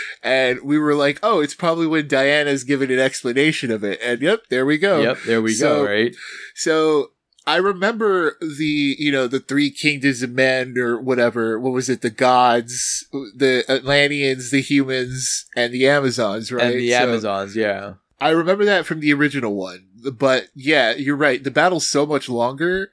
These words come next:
Speaker 1: and it's longer because there's, like, more lore here.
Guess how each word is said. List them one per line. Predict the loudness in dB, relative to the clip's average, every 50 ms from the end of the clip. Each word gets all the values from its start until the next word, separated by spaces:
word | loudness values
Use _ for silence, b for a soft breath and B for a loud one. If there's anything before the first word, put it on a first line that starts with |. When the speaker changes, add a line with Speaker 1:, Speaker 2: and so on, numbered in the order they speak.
| -6 -2
Speaker 1:
and | 0 0 2 2 0 -2 -4 -6 -12 _ -2
it's | -2 -2 -2 0 0
longer | 2 2 2 2 2 2 2
because | 2 2 0 0 2 2 0 0 0 -6 -8 -4
there's, | -2 0 0 0 -2 -4 -6 -2
like, | 0 0 0 0 0
more | 0 2 4 4 2
lore | 0 0 2 2 4 4 4 2 0
here. | -2 -6 -6 -6 -6 -6 -8 -10 -12